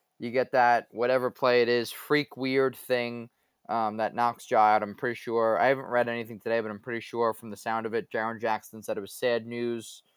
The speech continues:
Um, you know, Jenkins was very mum about it,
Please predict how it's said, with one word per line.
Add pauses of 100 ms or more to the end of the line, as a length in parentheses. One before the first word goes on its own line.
(320)
Um,
you
know,
Jenkins
was
very (240)
mum
about
it,